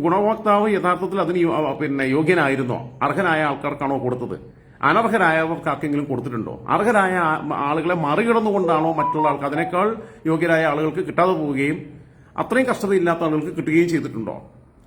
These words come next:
ഇത് ഫണ്ട് എവിടെയെങ്കിലും ഡൈവേർട്ട് ചെയ്ത് ഉപയോഗിച്ചിട്ടുണ്ടോ,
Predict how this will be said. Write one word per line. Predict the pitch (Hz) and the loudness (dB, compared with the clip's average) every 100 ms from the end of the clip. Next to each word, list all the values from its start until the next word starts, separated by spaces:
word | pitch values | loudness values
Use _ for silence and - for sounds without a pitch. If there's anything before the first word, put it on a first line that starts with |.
| - - - | -20 -14 0
ഇത് | 196 - 151 | 2 2 -2
ഫണ്ട് | 165 165 208 | -2 0 2
എവിടെയെങ്കിലും | 180 170 180 | 2 2 2
ഡൈവേർട്ട് | 170 156 202 208 | 2 2 2 2
ചെയ്ത് | 165 165 | 0 0
ഉപയോഗിച്ചിട്ടുണ്ടോ, | 156 147 156 151 123 104 87 | -2 0 0 -2 -8 -8 -8